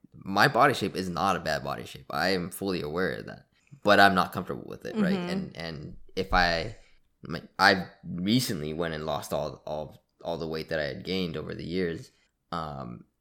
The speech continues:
Speaker 1: and man, did I feel terrible, right? I felt awful. So going the opposite way, right? For you, you don't wanna gain weight. So it makes perfect sense. Like, that,
Speaker 2: Yeah.
Speaker 1: that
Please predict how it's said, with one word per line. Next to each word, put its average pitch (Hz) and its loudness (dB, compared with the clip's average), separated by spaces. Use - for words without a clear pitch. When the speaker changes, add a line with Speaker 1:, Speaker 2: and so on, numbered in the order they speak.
Speaker 1:
and 80 -8
man, 85 2
did 80 -6
I 85 4
feel - -4
terrible, 82 -6
right? 71 -8
I 85 -6
felt - -10
awful. - 0
So 90 -2
going 113 8
the 90 4
opposite 110 4
way, 80 -4
right? 82 -6
For 85 -8
you, 113 2
you 87 -2
don't 92 2
wanna 92 2
gain 104 0
weight. 73 -6
So - -4
it 110 2
makes 135 0
perfect - -8
sense. - -8
Like, - -2
that, 240 -2
Speaker 2:
Yeah. 170 4
Speaker 1:
that - 0